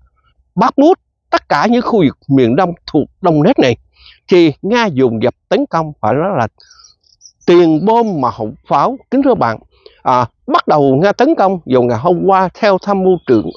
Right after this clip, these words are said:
Ukraine, ông cho biết, nói ở tại mặt trận Chasuya có thể hàng trăm quả bom lượng của Nga, loại bom ngu cũng đỡ chút, dù rằng nó phóng nhưng nó không chính xác mục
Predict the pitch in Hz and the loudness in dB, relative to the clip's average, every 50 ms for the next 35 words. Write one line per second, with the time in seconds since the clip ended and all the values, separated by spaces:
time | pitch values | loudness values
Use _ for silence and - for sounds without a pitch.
0 | - 160 - - - 165 156 143 139 - - 175 160 147 - 151 147 139 160 208 | -2 -2 -2 0 0 0 0 0 -2 -2 -2 -2 -2 0 0 -2 0 2 2 2
1 | 294 339 - - _ _ _ _ - - 143 143 156 190 254 285 - _ _ _ | 2 2 -2 -6 _ _ _ _ -4 -2 0 2 2 2 0 -2 -4 _ _ _
2 | _ _ _ - 135 147 170 220 - - 143 131 131 135 143 - _ - 139 151 | _ _ _ -4 0 0 0 0 0 0 0 0 0 0 -2 -4 _ -8 -4 -4
3 | 143 135 135 135 135 - _ - - 135 110 110 127 135 _ _ - 240 202 190 | -2 -2 -2 -2 -4 -4 _ -4 -2 0 0 0 -2 -6 _ _ -2 0 0 0
4 | - - 202 196 196 202 202 196 196 - _ _ _ _ _ _ - - - - | 2 2 2 4 4 4 2 0 -2 -4 _ _ _ _ _ _ -4 -4 -4 -2
5 | - 120 123 175 196 151 135 123 120 113 101 _ - - 175 165 165 151 123 113 | 0 0 0 0 -2 -4 -4 -4 -4 -6 -8 _ -6 -6 -4 -4 -4 -6 -4 -2
6 | 107 104 120 151 151 147 147 147 117 107 110 101 95 - _ - - 135 123 160 | 0 0 0 0 0 2 2 2 2 2 0 0 -2 -6 _ -6 -2 0 2 2
7 | 165 147 139 135 - _ _ _ _ - - - 117 117 110 107 107 113 127 143 | 2 0 0 -2 -6 _ _ _ _ -14 -4 -2 0 2 2 2 0 0 0 0
8 | 139 151 147 139 151 156 147 139 120 - - - - 113 127 151 139 104 104 113 | 2 2 2 2 4 4 2 2 0 -2 -6 -4 -4 -2 0 0 0 0 0 0
9 | 160 160 - 190 208 220 _ _ _ - - - _ _ _ _ _ - - 151 | 0 0 0 0 0 0 _ _ _ -20 -20 -20 _ _ _ _ _ -14 -6 0
10 | 139 147 139 127 123 127 120 113 113 113 139 156 - - 156 156 185 240 277 _ | 2 2 2 2 2 0 0 0 0 0 -2 -4 -2 -2 -4 -2 -2 -4 -8 _
11 | _ - 156 151 160 160 147 147 147 147 190 208 - 190 156 135 - - 190 226 | _ -4 0 0 2 2 2 2 2 2 0 -2 -2 -4 -4 -6 -4 -2 0 0
12 | 247 - - 208 214 - - - 123 104 - | 0 0 -2 -4 -4 -4 -2 -2 -2 -2 -2